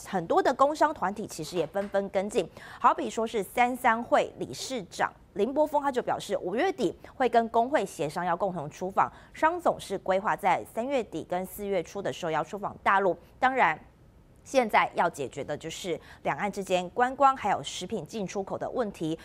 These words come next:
不过出访大陆的时机恐怕又会被绿营扣上红帽子。商总的理事长许书博就回应，不希望产业界都走不出去，困在一个海岛上头。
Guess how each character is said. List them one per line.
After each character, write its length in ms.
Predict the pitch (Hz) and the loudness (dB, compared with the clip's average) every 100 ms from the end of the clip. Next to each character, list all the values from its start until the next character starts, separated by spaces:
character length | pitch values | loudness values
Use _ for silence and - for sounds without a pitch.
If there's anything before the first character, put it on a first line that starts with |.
| - | -10
不 100 | - | -2
过 240 | 262 381 - | 6 6 6
出 240 | - 277 269 | 0 -4 0
访 200 | 214 160 | 0 2
大 200 | 214 196 | 0 2
陆 140 | 202 | 0
的 100 | 170 | -2
时 180 | 151 156 | -6 -10
机 200 | 151 196 | -6 -4
恐 180 | 196 143 | -4 -6
怕 160 | 180 | -4
又 100 | 190 | -2
会 140 | 180 196 | -2 -2
被 180 | 196 180 | -2 -2
绿 180 | 269 254 | -2 -4
营 140 | 180 | -4
扣 180 | - 214 | -2 -2
上 180 | 190 160 | -2 -4
红 240 | - 160 | -4 -4
帽 280 | 190 330 262 | 0 0 0
子。 280 | 202 175 151 - - | -4 -6 -6 -8 -8
商 280 | - 330 359 | 2 2 2
总 180 | 277 170 | -4 -2
的 160 | 156 | 0
理 100 | 151 | -2
事 140 | 131 196 | -4 -4
长 160 | 180 | -4
许 100 | - | -4
书 160 | 139 220 | -8 -6
博 200 | 220 170 | -2 -2
就 120 | 180 | 0
回 220 | 170 147 | -4 -4
应， 80 | 180 | -6
不 140 | 147 302 | -4 -6
希 160 | - | -2
望 140 | 277 214 | -2 -2
产 220 | - 160 | -10 -6
业 120 | 214 | -6
界 160 | 196 202 | -4 -4
都 160 | 175 208 | -2 -4
走 180 | - 180 | -4 -10
不 160 | - | -8
出 220 | 233 277 269 | -8 -6 -6
去， 260 | - 262 - - - | -2 -2 -4 -18 -4
困 260 | 370 285 | 2 2
在 220 | 226 233 | 2 0
一 80 | - 190 | 0 -2
个 140 | - | -2
海 320 | - - 160 | -2 -2 -2
岛 220 | 247 151 | 0 0
上 260 | 139 247 185 | 0 0 0
头。 280 | - 151 147 | 0 2 2